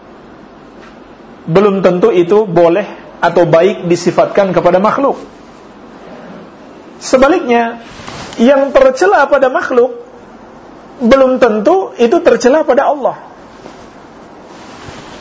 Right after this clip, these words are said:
Artinya apa? Makhluk tidak bisa dikiaskan kepada Allah.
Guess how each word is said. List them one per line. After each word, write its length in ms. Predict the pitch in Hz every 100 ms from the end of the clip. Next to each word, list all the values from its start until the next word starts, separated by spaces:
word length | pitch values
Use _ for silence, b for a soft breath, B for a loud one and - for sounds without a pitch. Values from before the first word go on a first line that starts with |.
| - - - -
Artinya 400 | 269 381 381 214
apa? 80 | 226
Makhluk 480 | 254 - 311 370
tidak 240 | - 302 233
bisa 240 | 302 349
dikiaskan 640 | 285 - 370 349 - 294 262
kepada 320 | - 226 190
Allah. 320 | 190 151